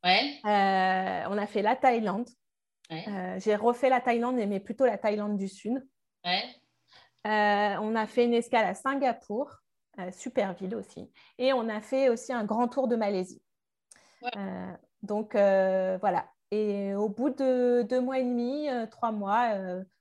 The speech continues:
Speaker 2: on avait envie de rentrer. La France nous manquait, nos amis, nos proches nous manquaient.
Speaker 1: Ouais.
Speaker 2: On avait suffisamment profité. Et,
Speaker 1: Ouais.
Speaker 2: euh, on est rentré. Euh, bien évidemment, ben, <laughs> trois semaines après, il y avait, euh, la sentence des examens médicaux, chimio, pas chimio.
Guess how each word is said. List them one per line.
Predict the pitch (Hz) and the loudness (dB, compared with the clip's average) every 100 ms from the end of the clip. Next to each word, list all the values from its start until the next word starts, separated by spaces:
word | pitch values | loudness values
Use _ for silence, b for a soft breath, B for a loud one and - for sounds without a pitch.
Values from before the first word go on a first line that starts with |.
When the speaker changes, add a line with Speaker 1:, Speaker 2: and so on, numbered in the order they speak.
| - | -4
Speaker 2:
on | 233 | 2
avait | 233 240 | 2 2
envie | 269 302 | 0 0
de | |
rentrer. | 277 254 - 233 240 | -2 -6 -4 -4 -2
La | 202 | -4
France | - 262 - | -4 -10 -6
nous | 233 | -6
manquait, | 214 208 220 240 | -6 -2 -2 0
nos | 214 202 | -2 0
amis, | 220 220 233 233 | 0 0 -2 -2
nos | 185 | -6
proches | - 254 254 | -4 -4 -4
nous | 226 214 | -6 -6
manquaient. | 196 208 254 - _ _ _ _ - | -6 -6 -10 -12 _ _ _ _ 0
Speaker 1:
Ouais. | 180 233 285 - 214 | 2 2 -2 -6 -6
Speaker 2:
On | |
avait | 202 196 | -2 -2
suffisamment | 202 262 302 254 233 240 | -6 -6 -2 0 0 -2
profité. | - 240 - 190 190 - b b b b b | -4 -6 -6 -10 -8 -8 b b b b b
Et, | 233 254 | 2 4
Speaker 1:
Ouais. | 233 | 4
Speaker 2:
euh, | 190 | 2
on | 269 | 2
est | 330 | 2
rentré. | 302 277 - 208 - _ _ b b b - | 2 0 -2 -6 -8 _ _ b b b -6
Euh, | 202 202 196 | -2 0 0
bien | 208 262 | 0 0
évidemment, | 277 247 254 247 277 | 0 0 0 2 0
ben, | 262 196 190 202 - | 0 0 -2 -8 -12
<laughs> | - - _ _ _ b b b - | -12 -12 _ _ _ b b b -6
trois | 247 233 | 0 0
semaines | 240 240 | 0 0
après, | 220 - 233 | -2 0 0
il | 220 | 0
y | |
avait, | 180 202 185 165 | -2 0 2 2
euh, | 127 123 123 - | 2 -2 -2 -4
la | 160 202 | -4 -4
sentence | - 220 226 233 226 | -4 -4 -2 -4 -2
des | 208 208 | -4 -2
examens | 214 214 220 220 | 0 -2 -2 -2
médicaux, | 214 196 226 - 262 277 294 285 | -2 -2 -4 4 6 8 4 2
chimio, | - 247 226 247 285 | -6 -6 0 2 2
pas | 285 226 | 2 0
chimio. | - 240 226 247 277 302 320 | 0 -8 -2 2 4 2 -2